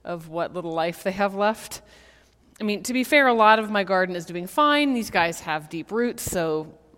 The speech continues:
most of them will come back next year. But everything out there, <laughs> when it does get watered, like this rain that we've had, just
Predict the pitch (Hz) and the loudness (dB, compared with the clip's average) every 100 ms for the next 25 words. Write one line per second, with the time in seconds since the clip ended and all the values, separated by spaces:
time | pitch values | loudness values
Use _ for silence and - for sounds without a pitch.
0 | - 180 175 170 160 170 165 160 170 165 | -16 -10 -10 -10 -14 -14 -14 -14 -10 -6
1 | 160 - 196 - - 262 254 262 254 - | -6 -6 -12 -12 -10 -4 0 0 -4 -14
2 | - - - - _ _ _ _ _ _ | -20 -20 -20 -20 _ _ _ _ _ _
3 | _ _ _ _ _ _ _ _ _ _ | _ _ _ _ _ _ _ _ _ _
4 | - 220 254 294 269 220 175 151 - 135 | -4 0 2 2 0 0 0 0 0 -2
5 | 143 185 - - - - - - 196 190 | -2 -6 -10 -18 -20 -20 -20 -14 -10 -8
6 | 175 190 185 180 - 135 120 135 175 - | -2 -2 0 -4 -2 -2 -2 -4 -6 -10
7 | 143 131 - - _ - 160 165 151 151 | -8 -8 -8 -16 _ -16 -12 -10 -10 -10
8 | - 135 - 139 131 147 - - - - | -12 -12 -12 -10 -10 -12 -20 -20 -20 -20
9 | - _ _ - 220 - | -20 _ _ -2 0 0